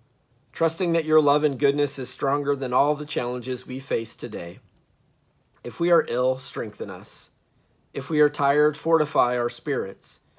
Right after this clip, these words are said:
If we are anxious, help us to consider the lilies of the field and the birds of the air.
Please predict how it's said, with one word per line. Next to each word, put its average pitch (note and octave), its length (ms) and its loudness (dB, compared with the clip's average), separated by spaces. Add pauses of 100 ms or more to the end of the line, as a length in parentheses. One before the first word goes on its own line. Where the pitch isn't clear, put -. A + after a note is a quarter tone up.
(520)
If D3+ 180 -2
we E3+ 100 4
are D3 100 6
anxious, D3+ 520 -2
help D#3+ 220 2
us D#3+ 140 2
to D#3+ 100 -6
consider E3 460 -2
the C3 140 -4
lilies C3+ 380 -2
of C#3 80 -6
the A#2+ 80 -10
field D3+ 440 0
and B2+ 120 -6
the A#2+ 40 -6
birds C3 340 -2
of A#2+ 100 -8
the A2+ 160 -6
air. G#2 320 -4